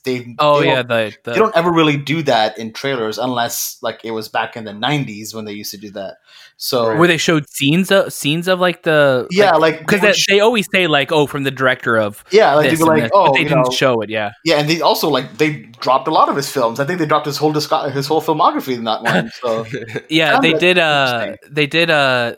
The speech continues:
Speaker 2: the Dark Knight trilogy,
Speaker 1: Yeah.
Speaker 2: and they had, like, the picture of Batman on the rubble. They did
Speaker 1: Inception.
Speaker 2: Dunkirk and Inception, yeah.
Speaker 1: Yeah, so I was like, "Oh, okay, that's really cool." I thought that was unique.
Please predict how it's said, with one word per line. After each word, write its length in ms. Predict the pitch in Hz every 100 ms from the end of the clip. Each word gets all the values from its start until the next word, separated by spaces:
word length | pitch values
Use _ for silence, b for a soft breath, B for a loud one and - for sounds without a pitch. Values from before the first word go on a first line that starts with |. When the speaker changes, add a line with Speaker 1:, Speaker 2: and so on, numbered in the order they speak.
| 123
Speaker 2:
the 100 | 135
Dark 320 | 151 160 165
Knight 200 | 165 180
trilogy, 600 | 185 180 170 185 190 196 b -
Speaker 1:
Yeah. 140 | 107
Speaker 2:
and 120 | 151
they 60 | 143
had, 100 | 139
like, 100 | 135
the 80 | 131
picture 280 | 156 - 135
of 100 | 127
Batman 360 | 127 123 123
on 80 | 120
the 80 | 117
rubble. 460 | 131 135 131 127
They 140 | 127 120
did 100 | 123 117
Speaker 1:
Inception. 280 | 143 131 156
Speaker 2:
Dunkirk 400 | 135 127 123 - - - 143 139
and 140 | 131
Inception, 560 | 120 - 110 - 107 104
yeah. 180 | 98 92
Speaker 1:
Yeah, 180 | 117 101
so 120 | 92 123
I 120 | 123
was 120 | 127
like, 160 | 127 123
"Oh, 220 | 381 262
okay, 140 | 151
that's 160 | 165 180
really 140 | 160
cool." 180 | 151 127
I 60 | 139
thought 100 | 214
that 100 | 180
was 160 | 143
unique. 460 | 131 120 139 -